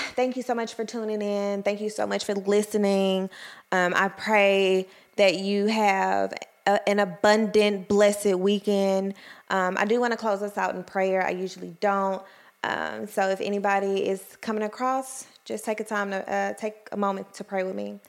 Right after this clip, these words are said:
Heavenly Father, thank you so much for covering us. Thank you so much for getting us through this week, Lord God.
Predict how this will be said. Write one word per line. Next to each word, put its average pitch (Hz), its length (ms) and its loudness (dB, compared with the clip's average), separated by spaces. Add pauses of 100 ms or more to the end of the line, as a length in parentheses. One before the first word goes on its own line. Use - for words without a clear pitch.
(340)
Heavenly 226 340 2
Father, 208 300 2
thank 202 260 -2
you 202 80 -4
so 196 200 -2
much 190 220 -4
for 185 120 -6
covering 180 500 -4
us. 196 300 -10
Thank 214 220 -4
you 202 80 -6
so 208 180 -2
much 208 220 -4
for 196 80 -6
getting 190 400 -2
us 185 160 -2
through 196 300 -4
this - 280 -10
week, 190 240 -6
Lord 101 240 -4
God. 101 420 -4